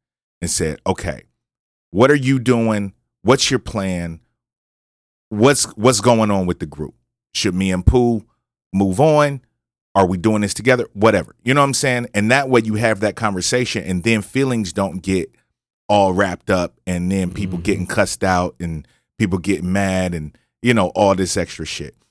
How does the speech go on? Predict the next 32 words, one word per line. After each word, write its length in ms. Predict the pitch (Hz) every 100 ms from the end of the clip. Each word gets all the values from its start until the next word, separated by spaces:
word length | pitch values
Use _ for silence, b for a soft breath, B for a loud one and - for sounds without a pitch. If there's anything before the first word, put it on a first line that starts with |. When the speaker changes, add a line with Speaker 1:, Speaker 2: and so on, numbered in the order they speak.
| _
Speaker 1:
From 160 | - 131
the 40 | 120
Speaker 2:
Mm-hmm. 160 | 104
Speaker 1:
beginning, 340 | 95 120 113 92
if 120 | 85
they 120 | 107
would 140 | 113 117
have 80 | 113
had 140 | 110
a 60 | 104
conversation 640 | 113 101 95 - 92 -
from 220 | 87 92 85
the 60 |
beginning, 540 | 78 76 90 85 80 - _ _ -
they 100 | 101
may 160 | 110 113
have 120 | 95
still 240 | - 110
broke 320 | 92 98 95
up, 240 | 135 143 - 92
but 140 | 98
it 100 | 90
wouldn't 220 | 87 85
have 80 | 82
been 160 | 87 82
as 100 | 76
bad 280 | 85 80 71
a 40 |
blood 440 | 67 76 73 65 - _ _ -
Speaker 2:
Yeah. 240 | 95 98
Speaker 1:
between 180 | 78 71
everybody. 640 | 76 71 73 65 64 53